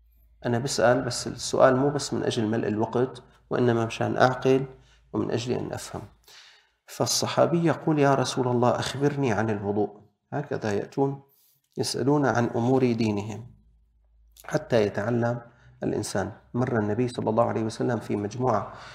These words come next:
من الصحابة ذهبوا، آه، في سفر،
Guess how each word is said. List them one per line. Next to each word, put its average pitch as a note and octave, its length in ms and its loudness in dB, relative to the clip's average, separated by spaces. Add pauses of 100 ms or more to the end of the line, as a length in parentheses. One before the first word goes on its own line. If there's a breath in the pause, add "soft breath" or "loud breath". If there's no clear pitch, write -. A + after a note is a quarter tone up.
(160 loud breath)
من A2+ 100 -2
الصحابة G#2+ 540 -2
ذهبوا، B2 480 0 (800 loud breath)
آه، - 240 -2
في A2+ 280 0
سفر، B2 480 2